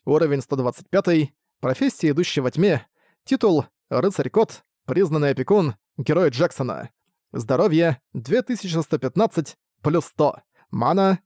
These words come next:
тысяча девятьсот тридцать, духовная сила сто,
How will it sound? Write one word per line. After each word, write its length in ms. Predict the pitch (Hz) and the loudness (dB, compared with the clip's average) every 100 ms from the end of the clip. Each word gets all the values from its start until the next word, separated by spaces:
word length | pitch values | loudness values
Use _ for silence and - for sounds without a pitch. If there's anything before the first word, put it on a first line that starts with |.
| _ | _
тысяча 340 | - 277 196 143 | -4 -2 -2 -2
девятьсот 360 | 139 127 131 | -2 -2 -6
тридцать, 480 | - - - 170 - _ _ - | -4 -4 -2 -4 -4 _ _ -8
духовная 460 | 135 262 208 151 | -2 0 2 0
сила 280 | 131 165 135 | 0 0 0
сто, 380 | - - 208 | -2 0 2